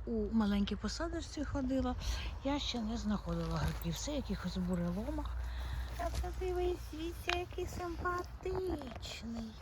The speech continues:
Ой, на кінець у мох всі знайшла. Так, загребу. Ось такий гарненький. Товстенька ніжка.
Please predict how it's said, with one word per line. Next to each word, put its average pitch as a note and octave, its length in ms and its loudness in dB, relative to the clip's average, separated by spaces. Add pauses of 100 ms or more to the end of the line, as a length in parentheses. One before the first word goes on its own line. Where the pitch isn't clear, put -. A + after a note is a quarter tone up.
(120)
Ой, D4 180 2 (220)
на B3+ 160 -2 (160)
кінець G3 500 -2
у F#3+ 60 -2
мох F#3+ 280 -2 (240)
всі - 260 -10
знайшла. G#3+ 800 -6 (1120)
Так, - 300 -12
загребу. F#3+ 580 -8 (1040)
Ось D4 200 -2
такий E4 380 -6
гарненький. C#4 800 -4 (1040)
Товстенька A#3+ 560 -4
ніжка. B3+ 640 -4